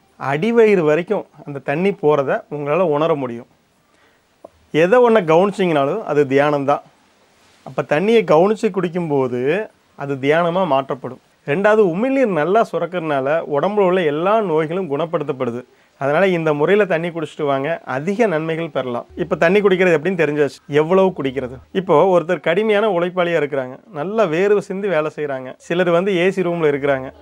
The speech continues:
அப்படின்னா, ரெண்டு பேர்த்துக்கு தண்ணியோட அளவு ஒரே அளவானா கிடையாது. இந்த வேர்வை சிந்தி வேலை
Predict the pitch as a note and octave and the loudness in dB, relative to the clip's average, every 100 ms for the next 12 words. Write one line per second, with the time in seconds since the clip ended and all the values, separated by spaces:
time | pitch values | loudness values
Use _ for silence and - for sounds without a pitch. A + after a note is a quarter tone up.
0 | G3 C3+ C#3+ C3 D3 G3+ D3 D#3 G#3 G#3+ | -12 -8 -6 -4 -6 -4 -2 0 2 2
1 | F#3+ G#3+ F#3 D#3+ F#3+ F3 D3+ E3+ D#3+ C#3+ | 2 -2 -2 -2 0 0 0 -2 -2 0
2 | F#3+ E3+ C#3+ D3 G#3+ C#3 C3 A#2+ - D3+ | 0 0 -2 -6 -8 -6 -6 -8 -14 -6
3 | C3 C3 G#3 A#3 A3+ G#3+ A3 A3 E3+ F3 | -2 2 2 4 0 -2 -2 0 2 2
4 | E3+ | 0